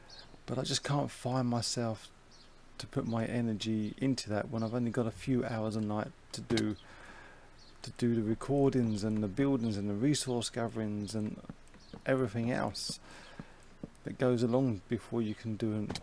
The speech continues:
episode. And when you think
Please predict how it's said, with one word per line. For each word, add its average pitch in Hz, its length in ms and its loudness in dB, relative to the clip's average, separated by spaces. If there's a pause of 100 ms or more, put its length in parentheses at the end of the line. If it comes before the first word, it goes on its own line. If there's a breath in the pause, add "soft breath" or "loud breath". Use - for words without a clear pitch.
episode. - 640 -2 (2250 loud breath)
And 127 420 2 (600)
when 165 200 6
you 139 100 8
think 143 400 2